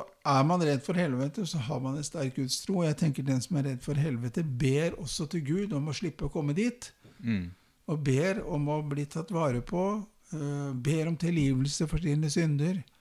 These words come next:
Speaker 2: Mm.
Speaker 1: Og da kan du være rimelig trygg på at dit ko-, du kommer i hvert fall ikke til helvete.
Speaker 2: Ja.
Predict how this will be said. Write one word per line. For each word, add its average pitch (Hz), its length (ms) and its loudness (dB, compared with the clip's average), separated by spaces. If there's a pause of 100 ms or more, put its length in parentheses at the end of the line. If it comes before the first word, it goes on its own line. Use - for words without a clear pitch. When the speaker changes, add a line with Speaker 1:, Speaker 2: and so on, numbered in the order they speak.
Speaker 2:
Mm. 98 200 0 (840)
Speaker 1:
Og 151 120 -4
da 143 160 4 (840)
kan 170 100 -4
du 165 80 0
være 160 240 2
rimelig 139 320 0
trygg 131 240 -2
på - 80 0
at 139 80 -2
dit 131 160 -4
ko-, 147 240 -6
du 139 200 2
kommer 147 280 -4
i 143 60 -2
hvert 120 160 -6
fall 143 180 -6
ikke 123 160 -8
til 127 140 -8
helvete. 135 320 -12 (960)
Speaker 2:
Ja. 113 160 -4